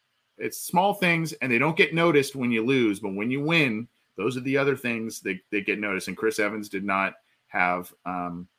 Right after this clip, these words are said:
uh, did not get in the stat sheet today there. So Joe, Joe Burrow, one carry, zero yards. That was on a, a, a second and short.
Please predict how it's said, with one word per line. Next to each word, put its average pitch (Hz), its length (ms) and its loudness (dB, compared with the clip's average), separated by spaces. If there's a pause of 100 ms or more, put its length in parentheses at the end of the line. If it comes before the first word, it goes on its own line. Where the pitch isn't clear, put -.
(880)
uh, 95 360 -6
did 110 160 -4
not 104 220 0
get 110 120 0
in 104 80 -2
the 95 60 -6
stat 101 320 0
sheet 95 240 -2
today 90 260 -2
there. 87 220 -2
So 123 340 0 (300)
Joe, 156 360 10
Joe 151 260 6
Burrow, 135 600 8
one 135 220 -2
carry, 127 400 4
zero 117 320 4
yards. 113 340 4
That 123 160 2
was 117 140 -4
on 117 160 0
a, 101 240 0
a, 85 220 -6 (180)
a 85 240 -6 (500)
second 117 400 -4
and 92 140 -4
short. 117 520 0